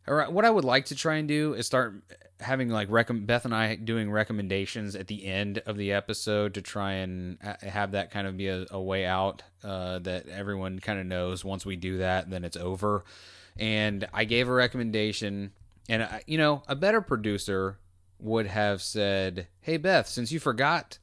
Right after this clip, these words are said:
a, uh, since you forgot something to recommend in the episode, why don't you tell me now and I can put it in the intro?" But that's what a professional would do,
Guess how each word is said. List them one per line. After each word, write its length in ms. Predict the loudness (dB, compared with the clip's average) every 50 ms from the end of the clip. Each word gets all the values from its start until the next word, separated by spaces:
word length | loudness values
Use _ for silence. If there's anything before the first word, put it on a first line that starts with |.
| _ _ _ _ -2
a, 360 | 0 2 2 2 2 2 4
uh, 500 | 4 4 4 4 4 4 4 2 0 -2 -4 _ _ _ _ _ _ _ _ _ _ _ -12
since 280 | -8 -4 -4 -2 -2
you 80 | -2 0
forgot 680 | 0 0 2 4 4 6 6 6 6 4 0 -4 -12
something 380 | -10 -6 -4 -4 -2 -2 -2 -2
to 100 | 0 2
recommend 540 | 4 4 4 2 2 0 0 0 0 0 0
in 80 | 0
the 120 | 0 2 0
episode, 760 | 0 0 -2 -4 -6 -2 -2 0 0 2 0 0 -2 -4 -6 -10 -4
why 160 | 0 0 0
don't 120 | 0 0
you 80 | -2 -4
tell 200 | -2 -2 0 0
me 140 | 0 -2 0
now 340 | 0 0 2 2 2 2
and 100 | 2 2
I 60 | 0 0
can 140 | -2 -2
put 120 | -2 0 0
it 40 | 0
in 100 | 0 0
the 160 | -2 -2 -4
intro?" 460 | -4 -4 -6 -8 -8 -8 -10 -14 -16 _ _ -20 _ _ -20 -20 -20 -18 _ -6
But 120 | -6 -2 0
that's 300 | 2 0 0 0 0 2
what 160 | 4 4 4
a 40 | 4
professional 600 | 0 -2 -2 2 4 2 4 2 0 -2 -2 -2
would 180 | -2 -2 -2
do, 280 | -4 -4 -4 -4 -6